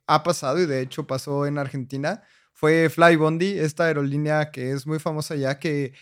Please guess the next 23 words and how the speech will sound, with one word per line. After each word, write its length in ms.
ahora 260
vende 240
sus 200
boletos 420
como 200
si 100
fueran 300
N 140
F 100
Ts. 340
Y 260
ni 140
siquiera 320
les 200
llamó 220
N 120
F 80
Ts, 320
fueron 240
muy 100
inteligentes, 720
solo 260
pusieron 560